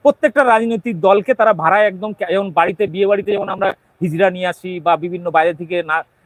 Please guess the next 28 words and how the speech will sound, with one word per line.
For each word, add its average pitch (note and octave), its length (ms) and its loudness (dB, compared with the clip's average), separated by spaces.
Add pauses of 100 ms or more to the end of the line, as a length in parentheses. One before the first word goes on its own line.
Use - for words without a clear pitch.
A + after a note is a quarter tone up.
(100)
নাচের D3+ 320 -2
দল, D#3+ 340 2
নাটকের D#3+ 320 -4
দল E3 180 0
নিয়ে E3 160 -6
আসি, G#3 240 -10 (1160)
সেরকম G3+ 480 0
রীতিমতো A3+ 440 0
লুঙ্গি G#3+ 360 -2
ড্যান্স A3 240 -2
করেছে, G#3 480 2 (300)
ভাড়ায় A3+ 260 2
খেটেছে A#3 320 4
পশ্চিমবাংলা G#3+ 540 -4
প্রত্যেকটি A3+ 460 -6
রাজনৈতিক F#3+ 400 0
দল G3+ 160 4
এই G3 100 2
বিজেপির D#3+ 420 -4
ইশারায়, F#3 380 2 (340)
বিজেপির G3 400 -2
তৈরি G3+ 220 2
করা G#3 200 4
সন্দেশখালী F#3+ 540 -2
প্রোপাগান্ডায়। B2 520 -2 (500)
এবং A3 180 2
সেটা A3+ 340 2
থেকে A3 480 2